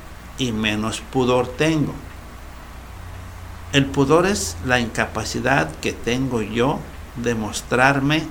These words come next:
ante el otro o ante la otra desnudo. Pero desnudez acá, psicológica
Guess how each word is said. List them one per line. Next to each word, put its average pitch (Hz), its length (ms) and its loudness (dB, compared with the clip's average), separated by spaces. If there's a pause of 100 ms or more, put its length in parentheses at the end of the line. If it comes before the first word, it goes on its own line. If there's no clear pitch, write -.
(160)
ante 107 340 -2
el 107 140 0
otro 139 440 6 (160)
o 113 60 -4
ante 107 260 -2
la 107 140 0
otra 147 360 0 (500)
desnudo. 110 720 -2 (680)
Pero 92 300 0
desnudez 110 800 2 (420)
acá, - 440 4 (1120)
psicológica 131 960 4